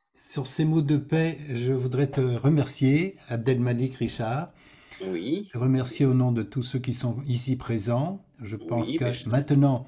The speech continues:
Speaker 1: on va leur donner la parole parce que j'ai, je pense qu'ils ont soit des questions, soit des réactions à exprimer suite à ton intervention, dont je te
Speaker 2: D'accord.
Speaker 1: suis, euh, très reconnaissant.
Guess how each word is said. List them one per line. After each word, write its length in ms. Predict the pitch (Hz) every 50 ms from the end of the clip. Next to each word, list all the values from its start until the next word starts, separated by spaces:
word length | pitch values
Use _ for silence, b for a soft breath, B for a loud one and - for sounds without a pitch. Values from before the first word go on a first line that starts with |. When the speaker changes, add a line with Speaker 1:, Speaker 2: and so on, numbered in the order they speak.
| - - -
Speaker 1:
on 80 | 127 113
va 160 | 113 131 127
leur 160 | 127 123 104 104
donner 280 | 113 143 147 156 151
la 120 | 143 143 131
parole 420 | - 127 120 131 147 175 202 196
parce 200 | - 175 - -
que 200 | - 135 120 123 123 B B B B B B _
j'ai, 400 | 104 95 113 123 113 120 117 104
je 100 | 98 110
pense 280 | 98 - 143 135 123 -
qu'ils 280 | - 123 104 101 104 120
ont 180 | 127 123 123 B B B B B B B B
soit 260 | - - - 147 143
des 140 | 131 127 123
questions, 460 | - 135 127 - - - 147 160 160
soit 160 | 147 - 139
des 140 | 120 120 110
réactions 840 | 104 139 151 147 127 - - - - - 131 123 131 156 196 220 - B B B B B B B B B
à 140 | - 117 120
exprimer 760 | 120 120 - - - - - - 127 120 117 117 127 151 175
suite 360 | - - - - 143 151 147 143
à 60 | 127
ton 200 | 127 131 127 131
intervention, 760 | 123 123 123 127 110 110 110 107 - - - 139 156 208 - B B B B B B B B B B -
dont 120 | 107 117 120
je 100 | 127 131
te 140 | 123 -
Speaker 2:
D'accord. 20 | 117
Speaker 1:
suis, 340 | - - - 147 147 143 127
euh, 80 | 113 101
très 200 | - - 151 143
reconnaissant. 680 | 135 131 127 - 117 117 113 101 - - 85 78 80